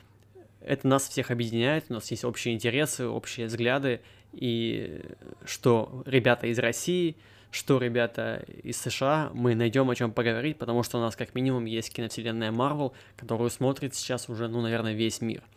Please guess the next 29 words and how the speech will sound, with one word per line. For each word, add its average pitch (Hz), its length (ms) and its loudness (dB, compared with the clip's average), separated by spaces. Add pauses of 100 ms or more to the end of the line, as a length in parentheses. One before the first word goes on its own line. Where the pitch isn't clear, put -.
(460)
И, 131 320 0
грубо 165 400 4
говоря, 135 420 4 (280)
все - 280 4
это 147 380 4 (400)
и 147 100 -4
есть 127 320 6
глобализм. 117 640 2 (160)
Поэтому, 143 340 6
как 131 140 4
мне 139 160 8
кажется, 139 300 4
бояться 127 340 8
тут 120 140 0
нечего, 139 520 4
а 120 40 4
наоборот 135 360 4
нужно 123 300 2
принять 120 420 0 (480)
и 170 140 6
получать 147 460 6
кайф 151 280 6
от 135 100 -6
происходящего. 127 760 -2 (2000)
На 123 100 6
этом 156 220 6
у 131 60 8
меня 127 200 8
все. 175 380 4